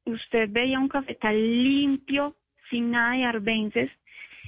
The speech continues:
y eso era lo más bonito. Pero entonces ahora ya no, ahora los arbences se necesitan en el cultivo para también mejorar el cultivo, eh, perdón, para también mejorar el, el como la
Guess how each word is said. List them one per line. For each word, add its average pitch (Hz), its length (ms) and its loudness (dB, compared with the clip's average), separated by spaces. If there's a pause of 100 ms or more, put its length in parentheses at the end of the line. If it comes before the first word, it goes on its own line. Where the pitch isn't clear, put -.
(600)
y 254 180 6
eso 233 200 -2
era 247 160 -2
lo 240 160 0
más 208 220 -4
bonito. 226 600 -4
Pero 277 240 0
entonces 277 560 -2
ahora 226 760 -2 (220)
ya 233 260 0
no, 302 180 2
ahora 214 260 -2
los 233 160 -4
arbences 214 460 0
se 269 100 2
necesitan 226 640 2
en 285 140 4
el 285 140 0 (160)
cultivo 277 580 0 (320)
para 226 200 0
también 220 400 -2 (200)
mejorar 240 500 2
el 220 140 -2
cultivo, 226 520 0
eh, 220 340 0
perdón, 220 420 -2 (420)
para 240 220 0
también 233 340 0
mejorar 226 720 0 (520)
el, 247 840 0 (640)
el 247 220 2
como 254 260 2
la 202 360 0